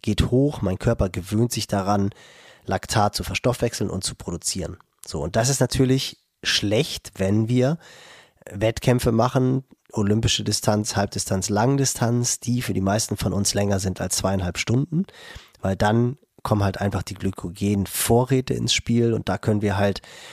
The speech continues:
nur bedingt Glykogen, also Kohlenhydrate im Körper speichern, vierhundert bis sechshundert Gramm in der Muskulatur und in der Leber. Und, äh,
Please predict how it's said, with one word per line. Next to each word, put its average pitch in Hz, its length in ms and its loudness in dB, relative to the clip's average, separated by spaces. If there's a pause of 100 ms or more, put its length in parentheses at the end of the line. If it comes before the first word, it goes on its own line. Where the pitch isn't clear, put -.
(140)
nur 104 120 2
bedingt 113 640 0 (300)
Glykogen, 101 600 0
also 92 180 -2
Kohlenhydrate 98 640 -2
im 92 100 -6
Körper 101 280 -4
speichern, 120 460 2
vierhundert 104 220 -2
bis - 80 -6
sechshundert 87 420 -4
Gramm 143 480 0
in 98 100 -2
der 98 60 2
Muskulatur 92 580 -6
und 85 120 -12
in 85 80 -10
der 85 80 -8
Leber. 117 360 -4 (1120)
Und, 107 440 -2
äh, 95 320 -2